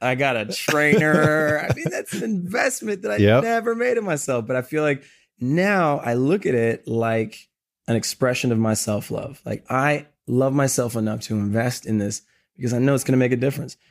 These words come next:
Speaker 1: And ultimately, it's not about me. That's how I <laughs> layer on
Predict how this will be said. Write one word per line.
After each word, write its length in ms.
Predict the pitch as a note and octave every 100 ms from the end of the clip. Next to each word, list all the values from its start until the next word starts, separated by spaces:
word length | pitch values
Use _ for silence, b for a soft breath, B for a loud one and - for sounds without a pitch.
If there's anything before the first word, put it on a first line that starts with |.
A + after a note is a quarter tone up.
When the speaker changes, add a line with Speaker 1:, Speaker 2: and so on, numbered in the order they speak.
| _ _
Speaker 1:
And 280 | B2 B2 A#2+ -
ultimately, 640 | A2+ F3+ G3 A3 G#3 - -
it's 180 | - -
not 180 | C#3 E3+
about 260 | B2+ A2 -
me. 180 | - -
That's 220 | C3 -
how 200 | B2+ C3+
I 280 | A2+ G2+ G2+ B B
<laughs> 220 | B B
layer 420 | - A2 A2 A2 A2
on 320 | A2 G#2+